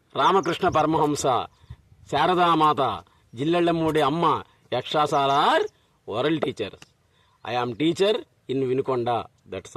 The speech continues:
all. జ్ఞాన ప్రసూనాలు. నాగరికత అంటే ఏంటి? ఇప్పుడున్నటువంటి వాళ్ళ పద్ధతిలో చెప్పాలంటే సహజత్వానికి దూరం అయిపోవడమే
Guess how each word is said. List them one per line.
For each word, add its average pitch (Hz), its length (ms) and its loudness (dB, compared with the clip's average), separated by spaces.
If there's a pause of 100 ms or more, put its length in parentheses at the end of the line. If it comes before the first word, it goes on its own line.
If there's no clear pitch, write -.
all. 92 100 -10 (1200)
జ్ఞాన 202 340 4 (180)
ప్రసూనాలు. 175 680 4 (1200)
నాగరికత 226 720 2 (180)
అంటే 208 220 4 (160)
ఏంటి? 151 280 0 (1300)
ఇప్పుడున్నటువంటి 254 760 2
వాళ్ళ 226 240 6
పద్ధతిలో 220 400 4 (100)
చెప్పాలంటే 190 580 4 (720)
సహజత్వానికి 226 1160 4 (640)
దూరం 240 340 6 (100)
అయిపోవడమే 214 600 6